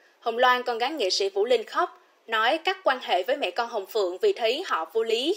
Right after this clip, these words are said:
khi đòi chia thừa kế. Chị cho biết thông báo mẹ con Hồng Phượng trước ba ngày,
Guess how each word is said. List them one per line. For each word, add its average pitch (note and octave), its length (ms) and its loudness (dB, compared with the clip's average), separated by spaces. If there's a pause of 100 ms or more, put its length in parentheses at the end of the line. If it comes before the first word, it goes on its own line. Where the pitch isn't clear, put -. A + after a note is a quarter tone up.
khi A#3+ 100 -4
đòi G#3+ 160 -2
chia A3+ 160 -8
thừa G#3+ 140 -2
kế. A3 360 2 (1000)
Chị A3 280 6
cho B3+ 140 2
biết E4+ 320 4
thông B3 160 -2
báo A#3 280 4
mẹ E4 180 0
con A#3+ 180 0
Hồng G#3+ 180 -4
Phượng F#3+ 200 -2
trước E4+ 240 -4
ba C4 120 0
ngày, G#3 380 0